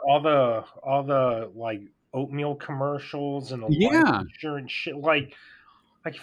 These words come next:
Speaker 1: fucking turns out, like, it was only in his, like, late forties or early fifties. Like,
Speaker 2: Yeah.
Speaker 1: yeah.
Speaker 2: It's
Speaker 1: Crazy.
Speaker 2: crazy. I mean, he, he must have, um, he must have just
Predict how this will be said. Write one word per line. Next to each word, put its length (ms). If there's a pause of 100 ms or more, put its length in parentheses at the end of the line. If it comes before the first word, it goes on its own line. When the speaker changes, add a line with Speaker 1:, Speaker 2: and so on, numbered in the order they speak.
(140)
Speaker 1:
fucking 340 (320)
turns 400
out, 260
like, 180
it 40
was 220
only 220
in 80
his, 160
like, 180
late 360
forties 400
or 180
early 200 (220)
fifties. 600 (220)
Like, 180
Speaker 2:
Yeah. 360 (540)
Speaker 1:
yeah. 360 (880)
Speaker 2:
It's 160
Speaker 1:
Crazy. 160
Speaker 2:
crazy. 600 (320)
I 80
mean, 480 (500)
he, 320
he 220
must 440
have, 560
um, 680 (1300)
he 200
must 380
have 540 (680)
just 280